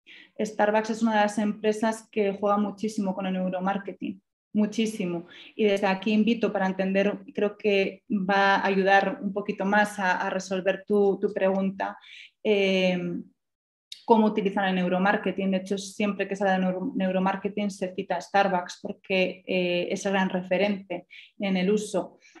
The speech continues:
Y aquí seguramente, pues, para gustos los colores. Hay gente que digan que no es amora-,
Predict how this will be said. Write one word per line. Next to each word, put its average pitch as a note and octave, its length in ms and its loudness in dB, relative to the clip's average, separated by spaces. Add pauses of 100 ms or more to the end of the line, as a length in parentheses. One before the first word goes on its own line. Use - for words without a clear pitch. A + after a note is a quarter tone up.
(140)
Y A3+ 140 2
aquí G3 540 2
seguramente, G3 720 2
pues, G3+ 340 -6
para F#3 200 2
gustos G3 300 -2
los F#3+ 200 -2
colores. G3 400 4
Hay F#3 80 0
gente G3 400 -6
que F#3 60 -6
digan F#3 260 2
que F#3+ 100 -4
no F#3 80 0
es F#3 140 -6
amora-, F#3+ 360 -2